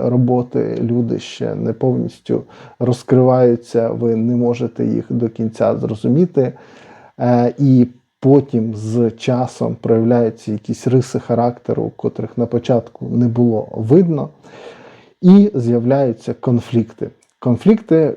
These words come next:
котрі, е, дуже часто доводиться вирішувати вам або втручатися вам і приймати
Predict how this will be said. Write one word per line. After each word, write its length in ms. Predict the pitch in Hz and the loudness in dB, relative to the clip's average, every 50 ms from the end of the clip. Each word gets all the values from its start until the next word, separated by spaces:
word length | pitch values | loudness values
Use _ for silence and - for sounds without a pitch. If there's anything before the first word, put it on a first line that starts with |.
| - - | -8 -2
котрі, 540 | - 135 135 131 131 - 113 120 117 117 113 | 2 2 2 2 2 0 0 2 4 4 4
е, 520 | 113 113 104 - - 120 120 113 110 113 107 | 4 2 0 -2 -4 -4 -4 -2 -2 -2 -2
дуже 400 | 107 120 127 135 131 123 127 117 | 0 2 4 4 4 4 2 -2
часто 560 | 113 - 135 135 131 131 - - - 120 113 | -2 0 0 0 0 -2 -4 -2 2 2 2
доводиться 1000 | 117 113 123 117 113 127 135 127 123 120 123 - - - 117 110 110 107 110 113 - _ _ _ _ _ _ _ _ _ - | 2 0 -2 0 2 2 2 2 0 -2 -2 -4 -4 -2 0 0 0 -2 -4 -8 -10 _ _ _ _ _ _ _ _ _ -2
вирішувати 800 | 113 120 131 120 123 147 147 - - 127 117 117 113 - 127 | 4 6 6 8 8 6 4 2 0 0 0 0 0 0 -4
вам 340 | 113 110 120 113 113 110 104 - | -2 -2 0 0 -2 -2 -4 -6
або 380 | - 110 107 107 113 113 113 | -8 -8 -6 -4 -2 -2 -2
втручатися 1080 | 104 - - - - - 123 110 104 - 139 131 139 135 - 120 - - - 123 113 - 120 | -2 -4 -8 -8 -2 0 0 0 2 2 2 2 2 0 -2 -6 -8 -4 -4 -4 -4 -2 -4
вам 420 | 120 117 120 135 147 156 147 127 - | -4 0 2 2 2 2 0 0 -4
і 80 | 120 | -6
приймати 800 | 117 - 117 117 117 113 117 131 139 143 139 - 120 117 113 113 | -6 -4 -2 -2 0 2 2 0 0 0 -2 0 0 0 0 -2